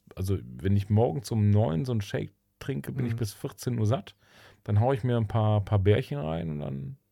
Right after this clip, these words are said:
Speaker 1: läuft da die Sache.
Speaker 2: Boah, du bist ja voll der Fitness-Instagram-Influencer.
Speaker 1: Na, fett bin ich trotzdem irgendwie. Also ich fühle mich so. Meine Waage sagt mir, Gewicht halte ich konstant. Error?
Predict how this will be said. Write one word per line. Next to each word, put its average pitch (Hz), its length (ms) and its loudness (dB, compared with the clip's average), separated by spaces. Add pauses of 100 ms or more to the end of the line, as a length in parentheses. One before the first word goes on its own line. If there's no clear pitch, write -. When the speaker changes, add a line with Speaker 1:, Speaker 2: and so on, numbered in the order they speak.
(520)
Speaker 1:
läuft - 260 -8
da 113 60 -4
die - 180 -8
Sache. - 260 -8
Speaker 2:
Boah, 98 140 -8
du 95 60 -8
bist 101 180 -6
ja 107 80 -10
voll 110 280 -6
der 104 460 -8 (460)
Fitness-Instagram-Influencer. 113 1300 -8 (100)
Speaker 1:
Na, 131 60 4
fett - 360 -4
bin 151 140 0
ich - 140 -2
trotzdem - 640 -10
irgendwie. - 440 -10
Also 98 180 -2
ich 98 80 -2
fühle - 300 -4
mich 110 200 0
so. 80 140 -8
Meine 87 280 0
Waage 143 280 2
sagt 160 300 -4
mir, 139 320 0 (840)
Gewicht 98 540 0
halte 110 240 2
ich - 120 -18
konstant. 107 640 0 (300)
Error? 151 380 2